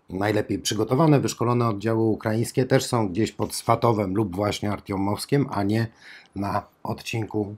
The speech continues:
południowym. Do tego dochodzi to, o czym też już mówiliśmy, czyli, e, lokalne starcia, właściwie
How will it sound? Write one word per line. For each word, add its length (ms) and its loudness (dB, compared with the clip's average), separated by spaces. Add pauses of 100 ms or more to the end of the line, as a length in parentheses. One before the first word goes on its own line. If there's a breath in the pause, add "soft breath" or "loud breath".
południowym. 540 2
Do 120 6
tego 220 8
dochodzi 420 2
to, 140 -2
o 60 -4
czym 180 -10
też 200 2
już 140 -2
mówiliśmy, 500 -2
czyli, 340 -6 (540 loud breath)
e, 180 -8
lokalne 880 4
starcia, 800 2 (220)
właściwie 400 -10